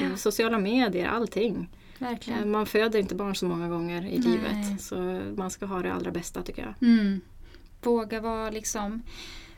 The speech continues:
Speaker 1: besvärlig, <laughs> som vi har
Speaker 2: Absolut.
Speaker 1: pratat om innan. Jag tycker att det är, alltså det tar sin plats.
Speaker 2: Mm.
Speaker 1: Det behöver man ju verkligen, många kvinnor behöver träna sig på det.
Speaker 2: Ja, visst.
Speaker 1: Ja, och säga ifrån och liksom vad man verkligen vill ha.
Speaker 2: Sen är det tråkigt att man ens ska behöva det.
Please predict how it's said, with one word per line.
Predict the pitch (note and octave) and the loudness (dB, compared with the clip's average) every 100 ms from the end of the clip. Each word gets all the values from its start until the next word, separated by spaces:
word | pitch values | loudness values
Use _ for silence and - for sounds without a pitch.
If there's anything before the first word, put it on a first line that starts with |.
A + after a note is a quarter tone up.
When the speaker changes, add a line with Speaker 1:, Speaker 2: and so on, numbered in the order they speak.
| - | -2
Speaker 1:
besvärlig, | A#3+ A#3 A3 G#3+ G#3+ A3+ A3+ | -2 2 2 2 4 2 2
<laughs> | B3 B3+ B3 A#3 | 0 2 6 6
som | G3+ A3 C4+ | 6 10 10
vi | |
har | A#3+ | 10
Speaker 2:
Absolut. | A#3+ | 8
Speaker 1:
pratat | A3 A3 G#3 | 4 4 2
om | G#3+ G#3 | 0 0
innan. | G#3+ G#3 G#3 | 0 0 0
Jag | G#3 | -2
tycker | A#3 G#3 G#3 | -4 -4 -4
att | G#3+ | -2
det | G3+ | -2
är, | G#3 - - | 0 -2 0
alltså | A#3 A#3 | -2 -2
det | G#3+ A3 A3 - - | -2 -2 -2 -4 -2
tar | A#3+ | -2
sin | - A3 | 0 0
plats. | G3+ - - - | 0 0 -2 2
Speaker 2:
Mm. | B3 B3+ A3 | 6 8 8
Speaker 1:
Det | |
behöver | A#3+ B3 B3 | 4 4 4
man | A#3+ | 4
ju | |
verkligen, | A#3 A3+ A#3+ A3+ A3 | 2 2 0 0 0
många | B3 B3 A#3+ A3+ | 2 4 4 2
kvinnor | - A#3 | 0 0
behöver | G#3 G#3 | 2 -2
träna | G#3 A#3 G#3+ A#3 | 0 -2 -2 -2
sig | C#4+ | -4
på | C4+ | -2
det. | - C4 | -2 0
Speaker 2:
Ja, | A#3 G#3+ G3+ G#3+ - - | 0 -2 -4 -8 -18 -8
visst. | A#3 A3 - - - | -6 -6 -12 -16 -8
Speaker 1:
Ja, | B3+ A#3+ A#3+ - | -2 0 -2 -6
och | - A#3+ | -8 -2
säga | A#3 | 0
ifrån | A3 G#3+ G#3+ A3 A3 A3 | 0 -2 -4 -2 -2 -2
och | - - - - - | -2 -2 -4 -6 -6
liksom | A#3+ - A#3+ | -6 -4 -4
vad | A#3 | -4
man | A3 A3 | -4 -4
verkligen | A3 - A3+ | -6 -4 -4
vill | A3+ | -4
ha. | A#3+ A#3+ - - - | -4 -6 -8 -12 -6
Speaker 2:
Sen | - G3 | 2 4
är | |
det | F#3 | 4
tråkigt | F#3 F3 F3+ | 4 2 2
att | F3 | 0
man | E3 | -2
ens | E3 | -2
ska | - E3+ | -4 -6
behöva | D#3+ E3+ D#4+ A3+ | -4 4 4 4
det. | - - | 0 -4